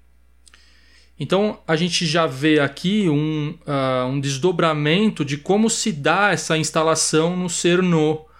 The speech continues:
que tem esse caráter totalmente diferente de,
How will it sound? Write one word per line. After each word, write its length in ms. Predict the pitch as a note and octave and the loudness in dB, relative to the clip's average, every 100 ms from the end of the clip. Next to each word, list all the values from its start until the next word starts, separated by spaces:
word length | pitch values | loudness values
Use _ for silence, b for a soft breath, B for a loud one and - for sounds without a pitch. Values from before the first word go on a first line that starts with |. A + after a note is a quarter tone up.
| b b b b - | b b b b -14
que 100 | - | -6
tem 260 | - D#3 | 0 0
esse 200 | F3+ F3 | 0 -2
caráter 360 | E3 D3+ D#3 E3 | 0 2 2 0
totalmente 440 | E3+ F3 F3+ E3 | 0 0 0 -2
diferente 640 | D#3 E3+ F#3 D#3 D#3+ F#3 - | -6 -2 0 2 2 0 -4
de, 260 | - C#3+ | -6 -6